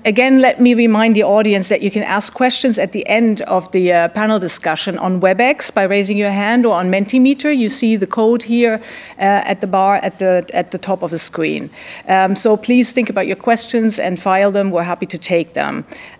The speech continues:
Um, so let me introduce now the chair to the, of the next panel, Alexandra Jour-Schröder, who is the Deputy Director General of Financial Stability, Financial Services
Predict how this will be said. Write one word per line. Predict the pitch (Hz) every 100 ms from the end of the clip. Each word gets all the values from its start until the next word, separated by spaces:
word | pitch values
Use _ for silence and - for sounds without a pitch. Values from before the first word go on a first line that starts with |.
| -
Um, | 185 190 196 196 -
so | - 233
let | 226 233
me | 240
introduce | 220 208 165 262 311
now | 277 269 277
the | 233
chair | 220 - 233 233 233
to | 233 196
the, | -
of | 190
the | 185
next | 170 - -
panel, | - 190 233 277 311 -
Alexandra | 196 190 202 196 196 190 202 196
Jour-Schröder, | 196 170 185 185 - 175 214 269 370 - - -
who | 240
is | 233 190
the | 196
Deputy | 240 - 294 269
Director | 254 233 190 - 208
General | 175 185 202 226 254 - -
of | 185
Financial | - 202 190 208 208
Stability, | - 170 185 254 262 285 277 294 - -
Financial | - 214 208 208 202
Services | - 247 247 254 277 262 247